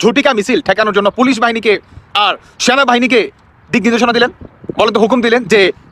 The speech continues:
যে কোনো মূল্যে তাদের এই ঝটিকা মিছিল আটকাতে হবে, বন্ধ করতে হবে। কেন বলেন তো, বলেন? আওয়ামী লীগ কি নিষিদ্ধ দল? এখন ভাই একটা কথা বারবার বলতে হয়, মানে প্রসঙ্গে চলে আসে। আর এই কথাটাই বললে অনেকেই আওয়ামী লীগের দালাল,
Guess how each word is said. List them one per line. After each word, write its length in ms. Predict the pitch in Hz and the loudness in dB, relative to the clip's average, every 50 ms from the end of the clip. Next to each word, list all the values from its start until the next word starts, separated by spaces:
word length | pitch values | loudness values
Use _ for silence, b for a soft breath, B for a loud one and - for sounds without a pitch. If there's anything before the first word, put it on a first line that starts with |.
| - | -6
যে 180 | - 226 269 269 | -2 0 0 0
কোনো 260 | - 247 240 233 226 | 2 2 2 2 2
মূল্যে 300 | 214 220 220 233 269 320 415 - - - - _ - | 2 2 2 2 2 2 0 -4 -10 -20 -12 _ -2
তাদের 300 | 220 214 208 220 220 214 - | -2 0 2 2 0 0 2
এই 140 | 170 185 175 | 0 0 0
ঝটিকা 340 | - 180 185 226 202 202 | 0 0 0 2 0 0
মিছিল 260 | 196 185 - 262 311 294 - - | 0 0 2 2 0 0 0 -2
আটকাতে 360 | 262 285 - - 240 - 151 | -2 -2 -2 -2 -2 -2 -2
হবে, 200 | 131 120 107 - - _ _ _ - 165 | -2 -4 -6 -8 -12 _ _ _ -2 0
বন্ধ 240 | 220 269 285 277 262 | 0 0 2 0 0
করতে 180 | - - 160 | 0 0 0
হবে। 160 | 135 120 - | -2 -2 -2
কেন 180 | - 220 240 233 | 0 0 0 2
বলেন 220 | 202 208 240 - | 2 2 0 0
তো, 180 | - 202 202 190 - _ - - - - - - - - - - - - - - - - - - - 175 | 0 -2 -4 -4 -6 _ -20 -20 -20 -20 -20 -20 -20 -20 -20 -16 -16 -14 -12 -12 -14 -14 -14 -6 -2 0
বলেন? 220 | 202 226 247 254 - - - - - - | 2 2 2 0 -4 -10 -16 -14 -6 -2
আওয়ামী 240 | 190 233 254 254 254 | 0 0 0 0 0
লীগ 100 | 247 - | 0 0
কি 100 | 262 226 | 0 -2
নিষিদ্ধ 220 | 214 - 240 262 | 0 -2 -2 -2
দল? 240 | 247 247 226 - - - - - - - - - - B B B - | 0 0 0 0 0 -4 -8 -10 -10 -10 -8 -8 -6 B B B -2
এখন 200 | 202 - 294 277 | 0 0 0 2
ভাই 160 | 208 220 233 | 2 2 2
একটা 220 | 214 214 - 185 - | 0 0 0 0 0
কথা 200 | 220 208 - 247 | 0 0 0 0
বারবার 340 | - 170 170 185 190 165 196 | 0 0 0 0 0 -2 -2
বলতে 260 | - 196 220 - - | 0 0 0 0 0
হয়, 100 | - 139 | -2 0
মানে 140 | - 214 - | 0 -2 0
প্রসঙ্গে 420 | - 220 - 247 240 240 285 208 - - - - - - | 0 0 0 0 0 2 0 0 0 -4 -10 -14 -4 0
চলে 200 | - 349 339 320 | 0 2 2 2
আসে। 240 | 202 156 - 143 - - - - - - - - - - - - _ - - | 0 0 -4 -6 -8 -8 -12 -20 -20 -20 -20 -20 -20 -20 -20 -20 _ -8 -4
আর 100 | 185 226 | -4 -2
এই 60 | 247 | 0
কথাটাই 280 | 247 220 226 233 233 | 0 0 0 0 2
বললে 260 | 190 208 220 247 285 294 | 2 2 2 2 2 2
অনেকেই 400 | - 208 220 214 226 202 165 - - - | 2 0 2 2 2 2 0 0 -4 -4
আওয়ামী 240 | 170 190 202 208 | -2 0 0 2
লীগের 240 | 208 196 202 196 - | 2 2 2 2 0
দালাল, 360 | - 160 175 190 247 339 359 | 0 0 0 0 0 0 -4